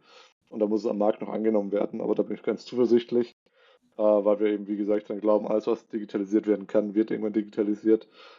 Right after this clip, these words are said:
Und das sind eben die Themen, die jetzt gerade eben parisch oder alle gleichzeitig stattfinden.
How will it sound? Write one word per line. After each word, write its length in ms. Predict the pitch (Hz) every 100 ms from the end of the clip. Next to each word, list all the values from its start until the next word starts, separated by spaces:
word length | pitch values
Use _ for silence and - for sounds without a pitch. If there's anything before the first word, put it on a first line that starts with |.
| _ _
Und 120 | - 101
das 80 |
sind 140 | - -
eben 100 | 101
die 120 | 104
Themen, 220 | - 110
die 80 | 101
jetzt 160 | 95 -
gerade 220 | 101 -
eben 380 | 101 101 101 _
parisch 420 | 107 101 101 -
oder 280 | - 107 107
alle 220 | 117 113
gleichzeitig 560 | 107 120 110 - 117 107
stattfinden. 720 | - 131 - 135 143 143 127